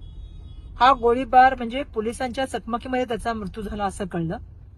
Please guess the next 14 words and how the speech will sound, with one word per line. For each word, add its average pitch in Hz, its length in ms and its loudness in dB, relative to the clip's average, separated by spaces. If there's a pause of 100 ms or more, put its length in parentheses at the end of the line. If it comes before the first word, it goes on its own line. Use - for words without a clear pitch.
(500)
माझा 220 200 2
सर्वात 262 440 2
महत्त्वाचा 254 420 0
प्रश्न 247 320 -4
आहे 240 220 -2
की 311 320 -2 (440)
अक्षय 294 260 -2
शिंदेच्या 269 400 -2
हाताला 240 360 0
पोलिसांची 226 540 -6
बंदूक 233 320 -6
लागलीच 208 340 -2
कशी? 175 240 -8 (1080)
एवढा 302 240 8